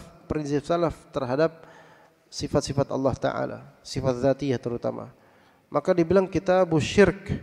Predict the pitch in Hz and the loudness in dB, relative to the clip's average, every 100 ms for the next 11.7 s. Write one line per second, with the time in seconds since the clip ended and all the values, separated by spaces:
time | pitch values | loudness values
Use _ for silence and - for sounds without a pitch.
0 | - - _ - 123 139 147 160 - _ | -12 -20 _ -10 0 0 0 -6 -20 _
1 | _ _ _ _ _ _ _ _ 123 131 | _ _ _ _ _ _ _ _ -6 -4
2 | 135 135 123 120 117 110 107 - _ _ | -2 -2 0 0 -2 -4 -14 -20 _ _
3 | _ _ _ _ _ 151 151 110 - - | _ _ _ _ _ 0 2 2 -2 -10
4 | 147 190 196 196 180 156 151 165 170 185 | 0 2 4 4 4 4 2 2 2 2
5 | 160 151 151 151 151 190 202 180 156 160 | 0 0 2 4 2 2 2 2 0 0
6 | 190 185 214 202 190 170 165 156 160 139 | 2 4 2 4 2 6 6 6 4 2
7 | 170 196 190 156 214 214 214 180 175 175 | 2 2 2 2 2 4 6 6 6 6
8 | 165 156 156 165 202 196 202 202 147 180 | 6 4 0 2 2 2 4 4 4 0
9 | 147 123 - - - _ _ _ _ - | -2 -4 -10 -20 -20 _ _ _ _ -2
10 | 175 208 233 185 175 180 208 202 180 - | 2 6 6 4 0 2 2 4 2 2
11 | 175 170 156 147 123 131 196 | 2 2 2 2 2 0 -4